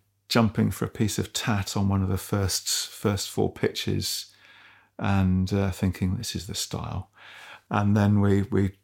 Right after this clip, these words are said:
we got over into the, uh, into the stove legs and started simul climbing up it, you know,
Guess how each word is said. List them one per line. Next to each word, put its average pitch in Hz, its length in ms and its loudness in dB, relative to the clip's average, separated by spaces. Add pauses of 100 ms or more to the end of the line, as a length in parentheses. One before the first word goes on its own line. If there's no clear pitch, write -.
(280)
we 104 100 -2
got 107 180 2
over 98 360 4
into 98 260 2
the, 95 380 2
uh, 92 260 0
into 98 240 -2
the 95 60 -2
stove 95 500 2
legs 90 640 -2 (560)
and 98 160 -2
started 95 420 -2
simul 95 460 2
climbing 90 600 0
up - 280 -6
it, - 300 -8 (220)
you - 100 2
know, 85 160 -4